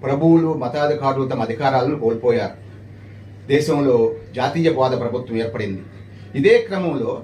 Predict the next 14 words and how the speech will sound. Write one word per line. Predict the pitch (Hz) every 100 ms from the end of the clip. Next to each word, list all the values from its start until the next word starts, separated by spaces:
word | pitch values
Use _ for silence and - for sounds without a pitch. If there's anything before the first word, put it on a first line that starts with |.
| -
ఈ | 185
సమయంలో | 165 170 190 190 151 120 151 -
ఫ్రాన్స్లో | 143 202 226 220
వచ్చిన | 220 185 - 170
ఈ, | 147
వచ్చిన | 143 - 143
ఈ | 135 139
విప్లవ | 127 151 156
పరిణామాలు, | 151 147 156 151 151 170 175 - - - -
రాజు | 110 135 170
అధికారాన్ని | 143 165 175 170 165 135
కోల్పోవడం, | 123 147 156 147 147 131 123 123 - - -
ఐరోపా | 220 208 214 208 196
ఖండంలోని | 190 185 180 180 170 165 151 135 131